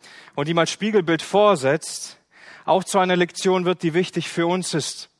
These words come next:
Auch eine Lektion wird, die für uns nicht ohne Bedeutung ist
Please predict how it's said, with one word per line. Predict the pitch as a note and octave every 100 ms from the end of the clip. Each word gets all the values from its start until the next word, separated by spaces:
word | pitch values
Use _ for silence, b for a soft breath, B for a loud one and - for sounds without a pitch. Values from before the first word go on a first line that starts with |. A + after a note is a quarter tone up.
| B B B
Auch | D#3
eine | F3 F3+
Lektion | E3+ - F#3+ F#3
wird, | F3 F3
die |
für | D#3+ E3+
uns | E3+ F#3+ E3+ - - b b b
nicht | D3+ D#3+ - - -
ohne | - E3 D#3+
Bedeutung | D3 D3 D3+ D#3 C#3+
ist | C3 D3 - -